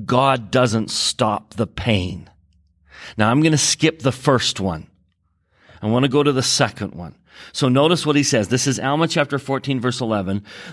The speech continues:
"The Spirit constraineth me that I must not stretch forth my hand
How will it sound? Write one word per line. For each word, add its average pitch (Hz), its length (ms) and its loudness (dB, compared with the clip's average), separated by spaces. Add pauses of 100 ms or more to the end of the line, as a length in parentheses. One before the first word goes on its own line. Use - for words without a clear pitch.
"The 131 100 2
Spirit 180 600 2
constraineth 147 800 0
me 123 340 2
that 113 180 2
I 113 140 0
must 113 340 -2
not 131 360 2
stretch - 400 -2
forth 123 360 -4
my 117 240 -2
hand 107 560 -4